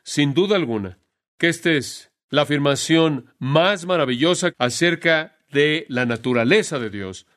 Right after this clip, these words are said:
y está en Lucas quince. Lucas quince. La historia, de manera común, es titulada El Hijo Pródigo. Francamente,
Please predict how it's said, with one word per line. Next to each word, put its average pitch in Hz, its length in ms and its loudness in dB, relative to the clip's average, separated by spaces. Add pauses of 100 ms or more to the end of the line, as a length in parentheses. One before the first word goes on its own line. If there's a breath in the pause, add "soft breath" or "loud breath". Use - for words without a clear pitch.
(340 soft breath)
y 127 80 0
está 123 180 0
en 135 140 0
Lucas 156 480 -2
quince. 101 460 -8 (760)
Lucas 151 800 -4
quince. 107 500 -4 (560)
La 139 140 0
historia, 202 500 2
de 175 100 -2
manera 147 320 0
común, 175 680 -2 (280)
es 156 200 0
titulada 156 800 0 (540)
El 120 220 -2
Hijo 143 640 0
Pródigo. 104 540 -4 (760)
Francamente, 151 1000 0